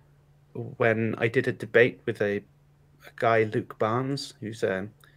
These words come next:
he's a Christian, but he's also a kind of astrophysicist as well. Um, and I said that it was a bit like a, an animal we have in the U K, and I guess, I don't suppose you have it in,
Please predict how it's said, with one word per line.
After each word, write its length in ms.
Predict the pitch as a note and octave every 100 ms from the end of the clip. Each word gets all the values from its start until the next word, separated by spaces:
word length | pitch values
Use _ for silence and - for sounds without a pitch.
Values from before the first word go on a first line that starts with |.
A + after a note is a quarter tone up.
| _ _ _ _ -
he's 140 | C3
a 40 | -
Christian, 480 | - - - B2+
but 120 | B2 A2+
he's 160 | A#2
also 320 | A2+ A2 A2
a 120 | G#2+ G#2+ -
kind 200 | - G#2+
of 160 | F#2+ - _ - -
astrophysicist 1160 | A2 - A#2 G#2 - A#2 G#2+ A2+ A2+ - - -
as 140 | A#2+
well. 340 | G2+ A2+ E3+ - - - - _ -
Um, 420 | G#2+ G#2 G#2 G#2+ - - - - _ _ _ _ _ - -
and 140 | A#2
I 80 | A#2+
said 260 | - A#2+ C3
that 100 | A#2+
it 80 |
was 160 | - -
a 40 |
bit 220 | A#2 B2 -
like 260 | A#2 -
a, 280 | G#2 G2+ G2 G#2+ _ _ _ - - _ _ _ _
an 100 | A#2 B2
animal 260 | C#3 C3
we 80 | B2
have 160 | A#2+ A2+
in 60 |
the 80 | G#2+
U 120 | A2
K, 280 | A2+ A#2 A2
and 80 | G2
I 100 | G#2 - _ _ _
guess, 260 | - B2+ -
I 100 | B2+
don't 180 | B2+ B2
suppose 240 | - B2+
you 80 | G#2
have 140 | A#2 -
it 80 |
in, 300 | A#2 A2+ G2+